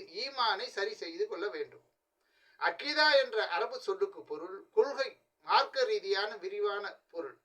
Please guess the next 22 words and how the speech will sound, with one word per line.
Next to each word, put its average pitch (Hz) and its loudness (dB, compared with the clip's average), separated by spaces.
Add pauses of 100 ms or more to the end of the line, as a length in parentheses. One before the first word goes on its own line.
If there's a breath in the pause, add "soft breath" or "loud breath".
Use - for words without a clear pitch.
மறைவான 208 0
விஷயங்கள் 185 -6
குறித்து 165 -10
உறுதியான 175 -6
நம்பிக்கை. 175 -8 (640 soft breath)
உதாரணமாக, 226 4 (360)
இவற்றை - -2
இப்படி 381 -4
நம்ப 226 -4
வேண்டும் 214 -6
என 185 -8
ஒரு 160 -12
நூலில் 220 -6
இருந்தால் 160 -4
அதற்கு - -4
பெயர் 151 -4
அக்கீதா. - -4 (640 soft breath)
அதை 190 2
படித்து 285 0
ஒருவர் 233 2 (360)
அதை 180 -2
நம்பினால் 190 -2